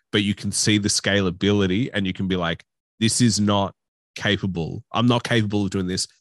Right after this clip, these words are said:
long term." So, like, I actually disagree. This is not lazy. This is just, like, you being a smart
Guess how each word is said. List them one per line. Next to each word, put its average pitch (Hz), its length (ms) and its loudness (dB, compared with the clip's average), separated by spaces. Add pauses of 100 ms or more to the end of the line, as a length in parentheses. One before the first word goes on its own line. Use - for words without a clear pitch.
(140)
long 98 380 0
term." - 380 -8 (580)
So, 113 180 2
like, 101 280 0 (200)
I 113 120 0
actually 131 300 4
disagree. 110 500 2
This 104 200 2
is 104 120 2
not 98 300 0
lazy. 92 380 -2
This 92 180 -4
is 95 100 -2
just, 95 300 -2
like, 92 260 -4
you 95 340 2 (440)
being 92 360 0 (180)
a 87 80 -6
smart 90 560 -2